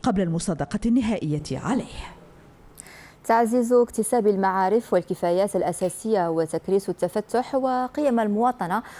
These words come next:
Speaker 2: وتقليص الهدر المدرسي بنسبة ثلاثين في المائة هي أهداف ثلاثة في مجال التعليم يرام تحقيقها في أفق العام ستة وعشرين. من أجل ذلك، تراهن الوزارة الوصية على خارطة طريق جديدة أعلن عن خطوطها الكبرى أمس الخميس بالرباط،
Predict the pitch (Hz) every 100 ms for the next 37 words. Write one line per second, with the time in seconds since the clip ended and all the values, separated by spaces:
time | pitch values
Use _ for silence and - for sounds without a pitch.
0 | - - 139 - 170 180 175 170 165 208
1 | 208 190 190 196 190 247 180 180 196 196
2 | 196 233 254 254 262 233 247 226 196 170
3 | - - - - 247 269 254 240 262 262
4 | 240 294 277 277 302 302 220 190 185 180
5 | - 175 175 196 254 262 202 202 247 185
6 | 175 175 - 226 226 220 214 - - 220
7 | - 180 165 208 190 - - 202 180 170
8 | 151 156 - 151 185 226 - - 269 180
9 | - 165 170 175 190 185 202 - 180 180
10 | 180 175 170 202 196 196 - 240 262 240
11 | 185 - 254 277 277 262 247 240 247 247
12 | 233 226 220 254 202 254 - - - -
13 | 285 254 208 180 170 165 165 - 202 240
14 | 220 190 - 240 233 233 - 247 247 240
15 | 214 214 202 190 208 180 175 170 -